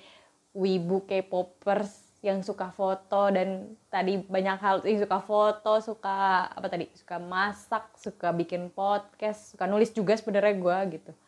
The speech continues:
Ya udah gitu, lo tinggal pilih satu aja ya. Ya walaupun akhirnya, gua akhirnya memutuskan untuk, eh, nge-branding diri gua sebagai ya udah be-, wibu K-popers deh, serah dah gitu. Maksudnya itu kan kayaknya lebih, lebih, ya, ya udah kayaknya niche juga. Ya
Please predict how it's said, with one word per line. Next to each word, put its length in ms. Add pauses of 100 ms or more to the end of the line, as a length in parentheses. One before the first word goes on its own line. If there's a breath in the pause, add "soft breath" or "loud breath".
(320 soft breath)
Ya 80
udah 800
gitu, 240
lo 80
tinggal 320
pilih 160
satu 160
aja 400
ya. 240
Ya 160
walaupun 400
akhirnya, 320 (320 loud breath)
gua 240
akhirnya 160
memutuskan 640
untuk, 320 (560)
eh, 640 (240)
nge-branding 560
diri 240
gua 240
sebagai 240
ya 160
udah 160
be-, 160
wibu 320
K-popers 800
deh, 480
serah 400
dah 400
gitu. 240
Maksudnya 240
itu 80
kan 160
kayaknya 320
lebih, 240 (600 loud breath)
lebih, 560
ya, 60 (100)
ya 80
udah 160
kayaknya 320
niche 320
juga. 320
Ya 160